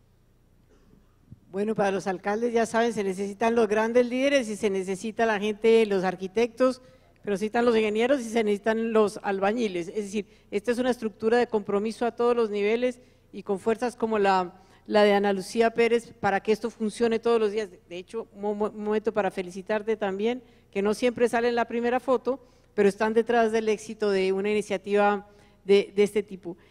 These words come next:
Y yo quería tomar una cosa que dijo Paula ahorita. Dijo, "Mira, además de los tres de estas letras de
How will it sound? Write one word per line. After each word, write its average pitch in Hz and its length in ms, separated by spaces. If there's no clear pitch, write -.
Y 214 80
yo 277 160
quería 330 280
tomar 311 240
una 294 140
cosa 277 240
que 220 160
dijo 220 400
Paula 226 300
ahorita. 185 420
Dijo, 202 240
"Mira, 226 300
además 208 340
de 262 80
los 240 380
tres 233 440
de 190 60
estas 208 240
letras 233 420
de 196 240